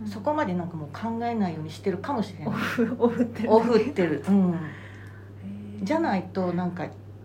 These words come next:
Speaker 2: 友達との会話もインタビューになっちゃうんですよ。私と喋ってると、
Speaker 1: うんうん。
Speaker 2: 相手がね。だからなんかそれは違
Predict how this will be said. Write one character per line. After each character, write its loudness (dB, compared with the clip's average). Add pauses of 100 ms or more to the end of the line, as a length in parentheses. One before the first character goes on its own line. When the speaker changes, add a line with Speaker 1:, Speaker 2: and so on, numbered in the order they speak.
(220)
Speaker 2:
友 4
達 2
と 0
の 2
会 0
話 4
も 0
イ 2
ン -2
タ 4
ビ 2
ュ 2
ー 0
に -4
な 2
っ -8
ち -4
ゃ -2
う -6
ん -8
で -10
す -12
よ。 -14 (1400)
私 -2
と -4
喋 -4
っ -10
て -10
る -10
と、 -10
Speaker 1:
う -8
ん -10
う -10
ん。 -10 (300)
Speaker 2:
相 -2
手 -8
が -6
ね。 -6 (1700)
だ -8
か -2
ら 2
な 2
ん -4
か -6
そ -8
れ -2
は 0
違 -6